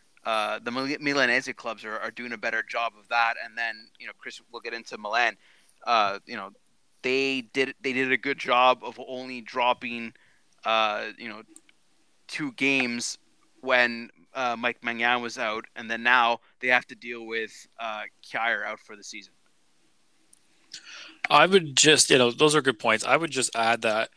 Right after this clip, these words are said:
Speaker 2: I think for the big clubs specifically, that over the course of the season, they're all gonna deal with injuries. So it's unfortunate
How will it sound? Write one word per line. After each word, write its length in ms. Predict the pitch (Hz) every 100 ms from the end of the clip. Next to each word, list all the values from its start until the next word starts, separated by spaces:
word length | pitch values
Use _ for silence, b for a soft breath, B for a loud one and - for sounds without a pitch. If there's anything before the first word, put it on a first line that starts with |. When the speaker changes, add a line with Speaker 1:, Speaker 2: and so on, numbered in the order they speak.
| B B B B B B _ _ -
Speaker 2:
I 60 |
think 260 | - - -
for 280 | - - 120
the 100 | 110
big 240 | 123 120
clubs 300 | - 123 110
specifically, 560 | - - 117 110 - 110
that 200 | 110 123
over 140 | 120
the 80 | 113
course 380 | - 143 156 143
of 80 |
the 80 | 127
season, 480 | - 117 110 113 104 -
they're 200 | 113 117
all 220 | 113 117
gonna 200 | 113 107
deal 280 | 101 110 101
with 140 | 107
injuries. 460 | 104 101 101 95 95
So 440 | - 107 101 98 _ _ _ B B -
it's 140 | 131
unfortunate 800 | 131 113 - - 123 120 - 117